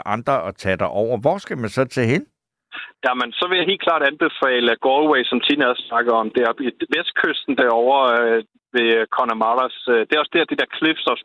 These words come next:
Speaker 2: Moher, det er.
Speaker 1: Ja.
Speaker 2: Det er et helt, øh, fantastisk område. Det vil jeg stærkt anbefale folk at tage hen. Og også, øh, altså, lyt lidt til det irske, øh, sprog, også gaelisk. Det er altså også et meget sjovt sprog, gammelt sprog, ikke? Øh,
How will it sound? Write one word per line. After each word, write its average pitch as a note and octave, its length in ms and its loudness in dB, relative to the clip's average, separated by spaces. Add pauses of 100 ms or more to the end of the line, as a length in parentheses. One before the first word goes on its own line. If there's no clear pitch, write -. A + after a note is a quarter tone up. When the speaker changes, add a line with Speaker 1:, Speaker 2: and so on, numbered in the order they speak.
Speaker 2:
Moher, B2+ 420 2
det A2+ 60 4 (100)
er. A2 60 0 (400)
Speaker 1:
Ja. B2 160 0
Speaker 2:
Det D#3 100 2
er C#3 40 2
et E3 140 -2
helt, D#3 280 -4
øh, B2 80 4 (120)
fantastisk C3 520 -4 (120)
område. B2 320 2
Det C#3 120 2
vil C3 180 4
jeg G#2+ 100 0
stærkt C3+ 320 -2
anbefale B2 640 0
folk A#2 160 2
at - 160 -8
tage A#2 160 2
hen. A#2+ 100 2 (600)
Og B2 60 2 (160)
også, D3 200 -2 (100)
øh, A2 180 2 (200)
altså, - 180 -4 (540)
lyt F3+ 220 0
lidt F#3 160 -4
til D3+ 140 -2
det C#3+ 60 2 (120)
irske, C#3 340 2 (100)
øh, A#2 220 4
sprog, E3+ 240 0 (100)
også - 200 -4
gaelisk. D3+ 340 0
Det C#3 160 4
er A2+ 120 2
altså A2 180 -4 (720)
også - 140 -4
et B2+ 120 2
meget C#3+ 120 -2 (120)
sjovt F3+ 280 -4
sprog, D3+ 160 -2 (120)
gammelt F#3+ 300 -2
sprog, E3 220 2 (180)
ikke? - 220 -8
Øh, A#2+ 100 4